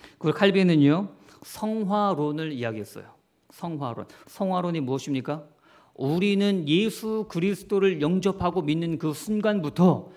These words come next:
매일매일 예수 그리스도를 닮아가는 거룩한 삶 자체로 발전한다는 거예요. 우리가 예수 그리스도를 믿는 순간 칭의 됩니다. 칭의가 무엇입니까?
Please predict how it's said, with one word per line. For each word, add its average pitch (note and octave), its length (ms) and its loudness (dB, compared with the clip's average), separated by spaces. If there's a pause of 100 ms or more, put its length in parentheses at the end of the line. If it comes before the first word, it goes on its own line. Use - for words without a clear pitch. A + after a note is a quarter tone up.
(300)
매일매일 B3+ 960 6 (180)
예수 G3 600 4
그리스도를 F3+ 560 4
닮아가는 D3+ 720 -2 (320)
거룩한 F3+ 720 0
삶 G#3 420 -8
자체로 F3+ 720 -4 (200)
발전한다는 A#2 720 -8
거예요. - 180 -18 (1200)
우리가 F3+ 340 4
예수 A3 440 0
그리스도를 G#3 460 -2
믿는 G3+ 340 2
순간 G3+ 400 -2 (200)
칭의 A#3+ 1040 4 (160)
됩니다. G#2+ 420 -12 (680)
칭의가 B3 340 2
무엇입니까? G3+ 640 2